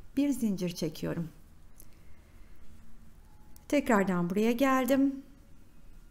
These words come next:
Bir,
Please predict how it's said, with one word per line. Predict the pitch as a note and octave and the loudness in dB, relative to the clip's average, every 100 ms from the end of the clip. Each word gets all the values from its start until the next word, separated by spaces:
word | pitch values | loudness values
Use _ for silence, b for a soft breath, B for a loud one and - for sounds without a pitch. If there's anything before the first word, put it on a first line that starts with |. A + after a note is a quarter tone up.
| - - - - - - b b b b b - - - - - - - - | -20 -20 -20 -20 -20 -20 b b b b b -20 -20 -20 -18 -18 -18 -6 0
Bir, | G3+ B3+ C#4 - | 4 2 0 -10